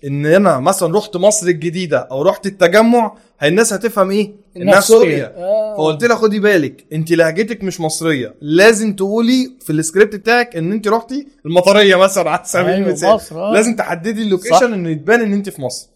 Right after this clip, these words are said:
Speaker 1: عشان الناس تبدأ تترجم إن أنت إيه؟
Speaker 2: في مصر.
Speaker 1: سورية وعايشة
Speaker 2: آه.
Speaker 1: في مصر."
Speaker 2: صحيح.
Speaker 1: فهي بدأت تعمل القصة على كده. عملت ريل في التاني، في التالت، في الرابع. قلت لها: "أنت هتنزلي ريل كل كذا وكل كذا وكل كذا."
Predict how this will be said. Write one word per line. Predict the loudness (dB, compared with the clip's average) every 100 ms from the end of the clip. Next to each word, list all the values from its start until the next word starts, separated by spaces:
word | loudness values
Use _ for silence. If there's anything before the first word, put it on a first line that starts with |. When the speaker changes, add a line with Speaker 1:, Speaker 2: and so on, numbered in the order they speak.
| _ -8
Speaker 1:
عشان | -4 0 0
الناس | 2 0 0
تبدأ | -6 -4 -6
تترجم | -4 0 0 0
إن | -4
أنت | -6 -6
إيه؟ | -8 -8 -10 _ -14
Speaker 2:
في |
مصر. | -2 -2 2
Speaker 1:
سورية | 4 6 6
وعايشة | 2 -2
Speaker 2:
آه. | -6
Speaker 1:
في | -8
مصر." | -12 -14 _
Speaker 2:
صحيح. | -10 -4 -4 -6 _ -4
Speaker 1:
فهي | -2 2 2
بدأت | 0 -2 -4
تعمل | -4 -4 -4
القصة | -6 -6 -4
على | -4 -6
كده. | -16 -20 _ _ _ _ 0
عملت | 2 4 2 0 -20 -10
ريل | -4 0 0 -2
في | -10
التاني، | -12 2 2 2 -2
في | -8
التالت، | -8 -2 0 -2 -10
في |
الرابع. | -2 0 0 -4 -8 _ -16
قلت | -10 -2
لها: | 0 2 0
"أنت | -2 -8
هتنزلي | -8 -8 -4 -2
ريل | -4 -6 -12 _ _
كل | 0 0 0
كذا | -2 -2 0
وكل | -4 -2 -4 -4
كذا | -4 -4
وكل | -6 -6 -4
كذا." | -6 -6 -10